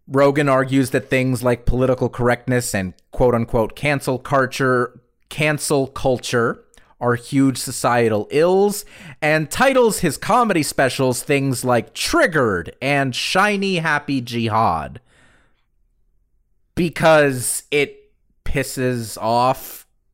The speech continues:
kind people. Um, and maybe the most infuriating of all is that with all of his success, and something to keep in mind through this,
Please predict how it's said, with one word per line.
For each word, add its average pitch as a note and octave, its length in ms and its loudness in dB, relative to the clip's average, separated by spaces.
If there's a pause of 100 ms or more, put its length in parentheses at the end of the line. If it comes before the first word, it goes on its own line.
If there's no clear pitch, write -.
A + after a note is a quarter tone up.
(280)
kind B2 480 -6
people. F#3+ 480 -6 (520)
Um, G#2+ 580 0 (720)
and G3 220 0
maybe A3+ 260 2
the G#3+ 100 -2
most C#3 320 -2
infuriating G#2+ 800 -2
of E2+ 140 -10
all - 420 -14 (1040)
is B2+ 240 0
that B2+ 240 0
with A#2+ 240 -2 (280)
all A#3+ 300 6
of F#3 120 -2
his D#3 180 -2
success, - 720 -10
and D#3+ 160 -2
something B3+ 360 -2
to F#3+ 60 -4
keep - 240 -10
in A2+ 120 -4
mind G2 360 -6
through F#2 180 -14
this, - 500 -16